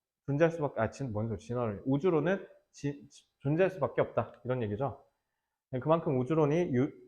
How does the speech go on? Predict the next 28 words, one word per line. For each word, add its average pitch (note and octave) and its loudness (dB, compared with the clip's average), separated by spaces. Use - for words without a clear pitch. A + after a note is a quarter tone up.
우주론 D#3 2
내에서 B2+ 2
지구, - -6
그 B2 -4
우주라는 D#3 4
개념이 G#2+ -4
굉장히 B2 -4
중요하다라고 C3+ 2
생각하시면 C#3 -6
되는데, G#2 -8
자, E3 10
instead G#3 8
of, A#2+ 4
뭐뭐 F3 8
대신에라고 C#3 4
하는 F3+ 2
거죠. C3+ 4
그러니까 C3 6
이렇지 A3 6
않고 C3 2
이런다라는 D#3 2
얘기할 C3+ -4
때 D3 -8
쓰는 G3 -6
거예요. B2+ 2
instead C3 -2
of는 A2 -4
보통. - -10